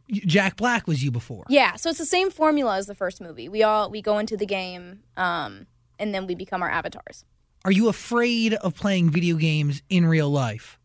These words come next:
Speaker 2: Um,
Speaker 1: For fear of being sucked inside of them?
Speaker 2: No, because I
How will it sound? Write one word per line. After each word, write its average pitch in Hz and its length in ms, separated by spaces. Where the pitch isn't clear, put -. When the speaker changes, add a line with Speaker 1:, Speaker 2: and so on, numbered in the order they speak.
Speaker 2:
Um, 277 540
Speaker 1:
For 214 180
fear 196 380
of 165 440
being 175 220
sucked - 340
inside 151 360
of 135 100
them? 113 280
Speaker 2:
No, 226 640
because 220 680
I 147 220